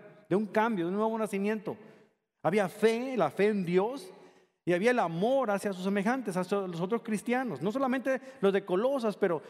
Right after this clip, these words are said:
pero el amor de otros creyentes en otros lugares ahí cerca de la ciudad de Colosas. Dice que ha oído hablar de su fe y de su amor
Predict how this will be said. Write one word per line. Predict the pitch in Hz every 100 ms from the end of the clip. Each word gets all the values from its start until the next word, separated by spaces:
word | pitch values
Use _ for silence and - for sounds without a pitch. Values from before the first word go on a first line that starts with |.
| - - - _ _ _ _
pero | 175
el | 190
amor | 165 190 233
de | 220
otros | 208 285 262
creyentes | - 196 165 170 180 220
en | 175
otros | 175 214
lugares | 185 156 175 170
ahí | 156
cerca | 165 160 160
de | 151
la | 139
ciudad | - 135
de | 131
Colosas. | 131 127 107 117 104 - _ _ _ _ _ _ _ _ -
Dice | 196 202 226 202 - - - - _ _ _ _ _ _ _ _ _ _ _ _
que | - 175
ha | 214
oído | 233 226
hablar | 214 180 196 220
de | 208 190
su | - 151
fe | - 208 233 262
y |
de | 226 220
su | -
amor | 143 165 214 175 180 202